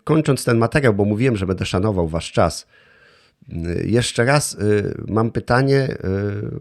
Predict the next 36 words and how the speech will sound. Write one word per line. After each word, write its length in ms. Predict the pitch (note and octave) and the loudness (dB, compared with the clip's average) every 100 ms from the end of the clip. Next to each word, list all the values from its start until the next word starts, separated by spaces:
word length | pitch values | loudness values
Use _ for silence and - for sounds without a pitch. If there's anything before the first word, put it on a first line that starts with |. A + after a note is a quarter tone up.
| - | -4
po-, 160 | B2+ | -2
ponowię 500 | A2+ C#3+ D#3+ C3 F#2 | 0 2 6 6 4
to 120 | D2+ D#2 | 0 -4
pytanie 540 | D#2 C#2 D2 F2 A#2 - | -8 -6 -4 -4 -4 -4
i 320 | G2 G2+ G2 - _ _ _ | -2 -2 -2 -8 _ _ _
proszę 480 | - A2 C#3 A#2+ A#2 E2+ | -2 0 2 4 2 0
widzów 480 | F2 A#2+ A2+ G2+ - | -2 -2 -2 -4 -6
W 200 | F#2 G#2 | -8 -4
K, 220 | A#2 A#2 | 0 2
żeby, 220 | A2 G2+ G#2+ | 2 0 0
y, 140 | - - F#2 F#2+ G2 G#2 G#2 G#2+ | -2 -8 -12 -10 -10 -10 -10 -4
no, 120 | D3 | -2
żeby 180 | D#3 D3 | 0 -2
skomentowali, 760 | - D#3 D3+ D#3+ C#3 D#2 B1+ - _ | 0 2 4 2 2 0 -4 -14 _
żeby 280 | A2+ C3 C3+ | -8 -4 -2
odpowiedzieli. 640 | B2 - C#3+ C#3+ A#2 E2+ | -2 -2 0 4 2 4
Nie 140 | A2+ F3 | 4 4
to, 120 | B2 | 2
że 100 | A2 | 0
chciałbym 340 | - A2 A2 | 0 2 4
wam, 280 | G#2 G#2 - | 4 4 4
wam 180 | F2+ G#2 | 2 2
dokuczyć 500 | A2 - C3 - - | 2 0 -2 -6 -4
nic 380 | F#2 F#2+ - - _ _ _ | -2 -2 -4 -10 _ _ _
z 120 | - - | -14 -4
tych 180 | G#2+ | -2
rzeczy, 380 | A2+ G3+ - - | 0 0 -2 -8
tylko 320 | - E2 F2 - _ - - _ _ _ _ - | -10 -6 -6 -6 _ -20 -20 _ _ _ _ -4
jak 240 | A#2 C#3+ | 2 2
samopoczucie 720 | - D3+ D3+ D#3+ - D#3+ - | 4 2 2 0 2 0 0
po 120 | C#2+ - | -8 -10
prostu, 380 | C2+ - - | -10 -12 -12
po 160 | - F#2 | -4 -2
obejrzeniu 440 | F#2 G2+ G#2+ G#2 | 2 2 2 2
tego 220 | F#2+ F#2+ G2 | 0 -2 0
materiału, 600 | F#2+ G2 F#2+ A2+ C3+ | 0 0 0 2 0